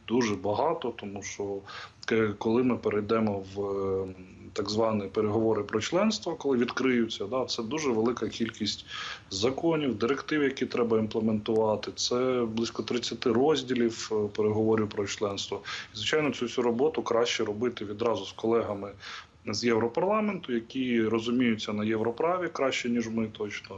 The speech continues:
які розуміють сенси цих директив, їх політичне значення, їх економічне значення, як їх краще імплементувати, як їх розробляти і так далі. Відповідно до, м, щорічних оцінок різних, у нас різна ситуація в різних комітетах.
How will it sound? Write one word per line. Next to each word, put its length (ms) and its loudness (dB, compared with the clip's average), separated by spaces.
які 120 -4
розуміють 680 2
сенси 340 0
цих 220 -8
директив, 640 -2
їх 120 -4
політичне 600 -2
значення, 500 -2
їх 320 -10
економічне 580 0
значення, 460 -6
як 280 4
їх 100 -2
краще 360 0
імплементувати, 800 -4
як 240 0
їх 160 -6
розробляти 680 -4
і 40 -10
так 160 -8
далі. 120 -8
Відповідно 520 4
до, 300 4
м, 240 0
щорічних 560 2
оцінок 440 0
різних, 480 2
у 40 0
нас 340 2
різна 340 4
ситуація 600 0
в 20 -2
різних 320 0
комітетах. 720 0